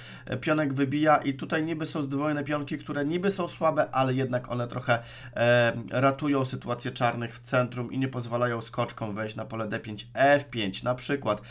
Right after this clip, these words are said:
Ale myślę, że taki ruch jest solidniejszy, nie wpuszczając przede wszystkim gońca na C pięć. I po goniec E sześć, dosyć symetryczna sprawa, można zagrać skoczek D dwa, powiedzmy po skoczku F sześć, e, podpieramy się F trzy,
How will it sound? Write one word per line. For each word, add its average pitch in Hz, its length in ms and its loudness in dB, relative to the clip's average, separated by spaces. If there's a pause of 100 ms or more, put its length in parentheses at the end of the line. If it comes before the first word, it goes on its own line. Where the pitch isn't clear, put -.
(240)
Ale 147 200 6
myślę, 170 240 0
że 151 80 -2
taki 180 320 2
ruch 160 200 -2
jest 139 240 -2
solidniejszy, 143 680 0
nie 120 140 -2
wpuszczając 147 840 -4
przede 127 260 -6
wszystkim 123 440 -8
gońca 123 460 2 (340)
na 113 360 2 (200)
C - 180 -4
pięć. 151 280 -6
I - 40 -12
po - 140 -6
goniec 202 440 -2
E 156 160 8
sześć, - 360 -4
dosyć 135 360 -4
symetryczna 127 520 -2
sprawa, 139 340 -2
można 208 300 0
zagrać 180 360 0
skoczek 156 380 -4
D 151 160 2
dwa, 151 220 4 (460)
powiedzmy 170 360 0
po 156 140 -2
skoczku - 380 -2 (100)
F 175 200 8
sześć, 151 380 -2
e, 139 200 0
podpieramy 143 520 0
się 135 320 -2
F 156 240 4
trzy, 135 320 0